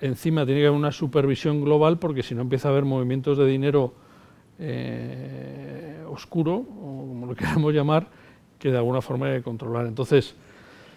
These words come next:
nosotros todo eso lo podríamos estar haciendo, y tenemos tecnología para poder estar trabajando así y estar, eh, digamos, con un one click, hacer cualquier operación en cualquier sitio sin necesidad de nada. Pero es que eso está regulado.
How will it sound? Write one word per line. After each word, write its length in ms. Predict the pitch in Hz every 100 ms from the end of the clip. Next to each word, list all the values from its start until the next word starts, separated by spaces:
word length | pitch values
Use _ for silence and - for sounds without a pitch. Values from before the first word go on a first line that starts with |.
| - _ _ _ _ _
nosotros 500 | 143 135 156 165 202
todo 240 | - 185 196
eso 180 | 190 214
lo 120 | 165
podríamos 440 | 143 147 180 160
estar 160 | - 113
haciendo, 480 | 104 127 110 107 - -
y 120 | 123
tenemos 340 | 123 131 135
tecnología 520 | 151 139 131 - 143
para 160 | 139 135
poder 220 | 123 131
estar 200 | 120 143
trabajando 480 | 139 135 - 147 143
así 200 | 131 160
y 180 | 170 156
estar, 480 | - 135 135 151 -
eh, 240 | 123 123
digamos, 360 | 127 135 143 -
con 160 | 135 135
un 260 | 143 139
one 160 | 143 139
click, 440 | - 160 160 - - - - -
hacer 340 | 131 131 143
cualquier 320 | 139 131 139
operación 420 | 139 139 135 147 143
en 60 |
cualquier 300 | 135 139 139
sitio 300 | - 147 151
sin 140 | 156 135
necesidad 640 | 123 123 - 123 127 135
de 220 | 131 110
nada. 300 | 120 113 101 _ _ _ _ - - _ _ _ -
Pero 160 | 127
es 80 | 110
que 100 | 147
eso 160 | 127 143
está 160 | -
regulado. 460 | 151 110 113 151